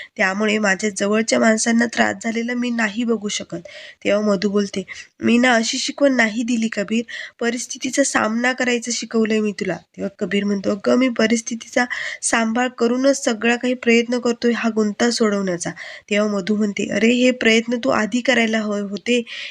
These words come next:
एक लग्न झालेले असताना तू दुसरे लग्न केलेत कबीर." तेव्हा कबीर म्हणतो, "नाही आई, मी हे लग्न मानतच नाही. अगं, कोयते खांद्यावर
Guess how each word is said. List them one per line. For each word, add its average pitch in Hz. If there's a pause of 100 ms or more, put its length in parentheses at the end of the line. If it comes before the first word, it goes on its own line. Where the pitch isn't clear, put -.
(100)
एक 226
लग्न 226
झालेले 214
असताना 247
तू 247
दुसरे 233
लग्न 226
केलेत 220
कबीर." 180 (400)
तेव्हा 196
कबीर 196
म्हणतो, 202 (580)
"नाही 226
आई, 226 (320)
मी 294
हे 302
लग्न 254
मानतच 226
नाही. 214 (380)
अगं, 226 (280)
कोयते 247
खांद्यावर 240